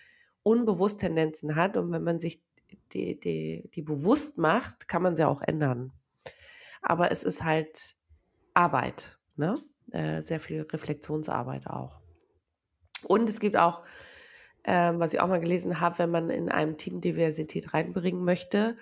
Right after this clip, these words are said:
muss, ähm, ähm, muss diese,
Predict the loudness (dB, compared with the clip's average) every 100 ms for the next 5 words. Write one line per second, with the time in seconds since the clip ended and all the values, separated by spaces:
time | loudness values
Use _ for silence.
0 | -14 -18 -20 -14 0 2 2 -2 -6 -2
1 | 2 2 2 0 -2 -2 -4 -8 _ _
2 | _ _ _ -20 -10 -4 -2 -2 -4 -4
3 | -4 -6 -8 -8 -4 0 2 2 0 -4